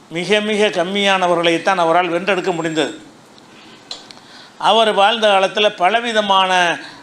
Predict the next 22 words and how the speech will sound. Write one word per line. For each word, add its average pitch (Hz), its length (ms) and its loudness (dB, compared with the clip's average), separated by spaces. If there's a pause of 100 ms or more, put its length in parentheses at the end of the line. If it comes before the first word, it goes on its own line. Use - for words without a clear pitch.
(120)
அஹ், 165 440 0
துன்பங்களை 208 540 0
அந்த 175 180 0
மக்கள்கிட்ட 180 440 0
வந்து 190 240 -6
சந்தித்தார். 175 500 0 (920)
அதையும் 220 420 0
அல்லாஹ் 196 400 2
திருமறையில 196 460 0
சொல்லி 180 280 -4
காட்டுகிறான். 156 480 -2
"கதபத்து 196 680 0
கப்லஹும் 175 540 -2
கௌமு 190 320 0
நூஹின்", 170 380 -4 (920)
இதற்கு 202 360 -2
முன்னர் 196 400 0 (180)
நூஹுடைய 208 380 2
சமுதாயமும் 175 880 0 (360)
நபிமார்களை, 185 880 -2
அஹ், 165 120 -8 (220)
பொய்யாக்கினார்கள். 180 760 0